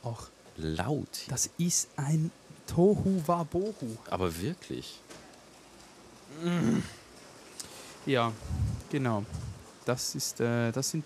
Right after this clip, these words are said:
Speaker 1: die verschiedenen Register. Das ist die Gesangstechnik. Das ist nur Gesangstechnik. Wenn wir
Speaker 2: Ja.
Speaker 1: jetzt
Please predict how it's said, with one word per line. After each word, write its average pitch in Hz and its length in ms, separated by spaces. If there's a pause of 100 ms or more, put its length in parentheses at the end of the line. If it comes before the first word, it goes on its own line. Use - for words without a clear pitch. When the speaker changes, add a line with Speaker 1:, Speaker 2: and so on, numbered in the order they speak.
Speaker 1:
die 160 60
verschiedenen 170 480
Register. 175 580 (720)
Das 131 200
ist - 220
die 156 40
Gesangstechnik. 143 840 (460)
Das 214 140
ist 233 160
nur 220 100
Gesangstechnik. 143 800
Wenn 131 100
wir 98 80
Speaker 2:
Ja. 90 60
Speaker 1:
jetzt 87 180